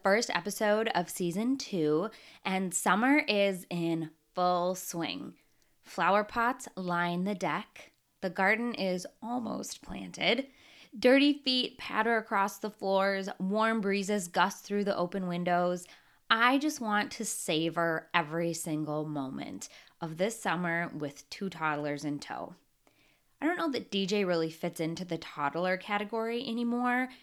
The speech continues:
Half the time he acts like he's a fifteen-year-old,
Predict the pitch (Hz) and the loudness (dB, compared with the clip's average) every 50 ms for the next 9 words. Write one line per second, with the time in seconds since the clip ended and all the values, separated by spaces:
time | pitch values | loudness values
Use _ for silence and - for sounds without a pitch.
0 | - _ _ _ _ - - 214 214 220 - 226 226 220 220 208 202 202 196 190 | -20 _ _ _ _ 2 4 4 4 4 2 -2 -4 -2 -2 -2 0 0 2 0
1 | 190 196 185 190 185 - - 151 156 160 - - - - 156 156 - 185 170 160 | 0 0 -2 -2 -4 -2 -2 -2 -2 -2 -4 -6 -6 -4 -4 -4 -2 -2 -2 -2
2 | 175 175 - 180 170 - - - 233 220 208 185 160 151 135 135 135 175 208 | -2 -4 -4 -6 -6 -6 -8 -6 -4 -2 0 0 0 0 0 -2 -2 -4 -6